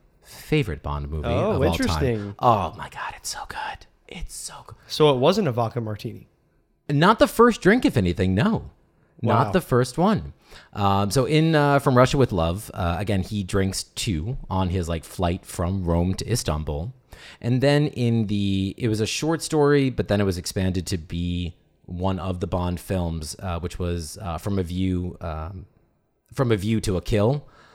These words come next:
Speaker 1: Bond chooses the Americano to drink at a mere cafe, like a regular cafe, uh, stating that, quote, "In cafes, you have to order the least offensive of the musical comedy drinks that go with them."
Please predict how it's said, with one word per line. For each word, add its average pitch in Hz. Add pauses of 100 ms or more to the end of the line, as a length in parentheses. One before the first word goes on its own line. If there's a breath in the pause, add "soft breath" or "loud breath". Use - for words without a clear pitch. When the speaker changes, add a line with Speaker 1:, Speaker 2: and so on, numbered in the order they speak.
(340 soft breath)
Speaker 1:
Bond 170
chooses 117
the 101
Americano 104
to 98
drink 95 (260)
at 92 (100)
a 92
mere 92
cafe, 76
like 82
a 80
regular 80
cafe, 85 (280 loud breath)
uh, 104
stating 113
that, 101
quote, 135 (300 loud breath)
"In 131
cafes, 190
you 120
have 170
to -
order 120
the 101
least 120
offensive 113
of 104
the 101
musical 139
comedy 120
drinks 95
that 82
go 92
with 87
them." 73